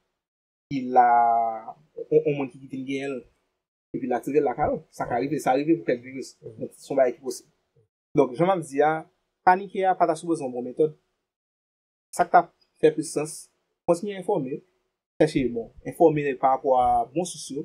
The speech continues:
Speaker 1: sa vle di swiv sa M S P P a di, paske mwen, yo kòmanse pa lan li pale de sa nan radyo. Donk, fè radyo, pran metòd prevensyon yo,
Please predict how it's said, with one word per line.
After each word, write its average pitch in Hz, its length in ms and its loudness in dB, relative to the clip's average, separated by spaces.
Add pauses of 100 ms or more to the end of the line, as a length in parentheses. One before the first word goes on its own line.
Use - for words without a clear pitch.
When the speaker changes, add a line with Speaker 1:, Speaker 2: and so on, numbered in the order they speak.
(300)
Speaker 1:
sa 143 80 0
vle 131 140 0
di - 20 -12
swiv - 240 -6
sa 135 240 4
M 131 80 -8
S - 80 -12
P - 140 -4
P 123 100 -4
a 117 80 2
di, 120 280 -12
paske 127 200 -6
mwen, 123 220 -6 (340)
yo 143 80 -4
kòmanse 160 320 0
pa - 160 -2
lan 123 80 -10 (320)
li 127 220 -10
pale 123 180 -2
de 120 80 -4
sa 120 160 -10
nan 120 140 -14
radyo. 117 320 -8 (260)
Donk, - 160 -10 (160)
fè 160 160 0
radyo, 135 540 2 (560)
pran 147 240 -4
metòd 151 320 -2
prevensyon 120 480 -6
yo, 131 160 -6